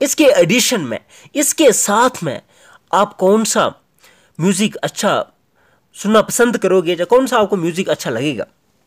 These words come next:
तो जहाँ पे इसका मतलब क्या हुआ? In addition या as well। ये मैंने क्लियर कर दिया। मतलब कहीं इस तरह का रिलेशन हमें दिखेगा कहीं पे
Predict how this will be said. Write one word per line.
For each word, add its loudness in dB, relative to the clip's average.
तो 4
जहाँ -2
पे 0
इसका -2
मतलब -2
क्या 2
हुआ? 0
In -2
addition -4
या -2
as -4
well। -6
ये 4
मैंने 4
क्लियर 4
कर 0
दिया। -2
मतलब 2
कहीं -2
इस -8
तरह 2
का 0
रिलेशन 0
हमें -4
दिखेगा -2
कहीं -8
पे -8